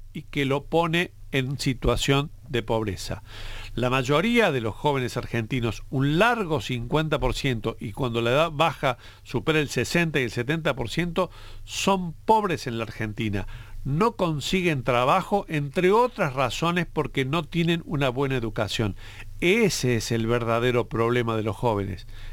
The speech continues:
que no tienen educación y que no consiguen trabajo. Y que, eh, ahora instalamos la idea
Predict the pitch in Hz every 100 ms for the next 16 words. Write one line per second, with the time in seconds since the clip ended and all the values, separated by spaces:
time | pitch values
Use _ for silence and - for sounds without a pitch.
0 | - 151 170 - 196 180 147 139 120 110
1 | 170 202 320 - - - - 127 127 143
2 | 170 147 135 131 151 147 120 127 120 127
3 | - - 78 - - - - - 170 143
4 | 180 175 180 - - - - 135 127 127
5 | - 131 160 202 208 233 - 160 120 139
6 | 139 180 180 139 156 170 180 180 196